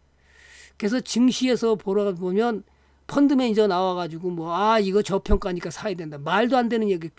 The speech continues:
아까, 어, 삼성생명 같은 저평가니까 지금은 앞으로 뭐, 뭐 이 기업이 뭐 어떻게 뭐 시-, 아니, 보험업이 지금 좋아질 이유가 뭐가 있어요?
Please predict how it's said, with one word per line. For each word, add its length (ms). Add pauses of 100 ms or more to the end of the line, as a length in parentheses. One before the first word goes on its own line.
아까, 380 (460)
어, 240
삼성생명 680
같은 200
저평가니까 720
지금은 400
앞으로 340
뭐, 160 (640)
뭐 160
이 220
기업이 420
뭐 140
어떻게 320
뭐 140
시-, 160 (360)
아니, 300
보험업이 680
지금 320
좋아질 680
이유가 520
뭐가 280
있어요? 400